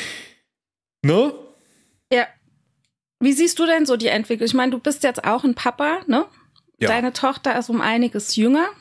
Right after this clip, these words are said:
Speaker 2: als
Speaker 1: Ja.
Speaker 2: meine älteste Tochter. Du, also,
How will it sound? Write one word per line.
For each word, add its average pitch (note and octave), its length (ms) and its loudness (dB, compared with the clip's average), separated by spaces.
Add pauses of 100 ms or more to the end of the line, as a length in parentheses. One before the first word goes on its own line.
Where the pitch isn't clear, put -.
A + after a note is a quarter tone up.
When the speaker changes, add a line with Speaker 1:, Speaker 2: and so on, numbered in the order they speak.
(140)
Speaker 2:
als - 300 -4
Speaker 1:
Ja. A3 60 0
Speaker 2:
meine G#3+ 280 0
älteste D4 420 -2
Tochter. D#4+ 540 -4 (1400)
Du, A#3 100 0 (100)
also, G#3 300 -2